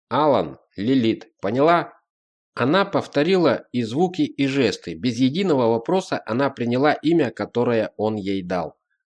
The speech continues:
Карвер вытащил трубку, набил ее, потом чиркнул спичкой и зажег. Он вздрогнул от тихого возгласа Лилит и поднял голову,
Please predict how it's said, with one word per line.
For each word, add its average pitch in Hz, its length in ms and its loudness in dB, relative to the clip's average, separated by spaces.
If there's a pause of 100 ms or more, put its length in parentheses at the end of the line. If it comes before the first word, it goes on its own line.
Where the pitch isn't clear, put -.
Карвер 175 360 4
вытащил 151 500 0
трубку, 165 420 -4
набил 139 400 0
ее, 131 180 2
потом 160 400 -2
чиркнул 135 460 -2
спичкой - 500 -6
и - 180 -6
зажег. 104 520 -4 (320)
Он 180 240 2
вздрогнул 143 640 0
от - 240 -4
тихого 127 420 -2
возгласа 123 640 -2
Лилит 113 460 -4 (100)
и 113 100 -4
поднял 135 460 0
голову, 104 540 -2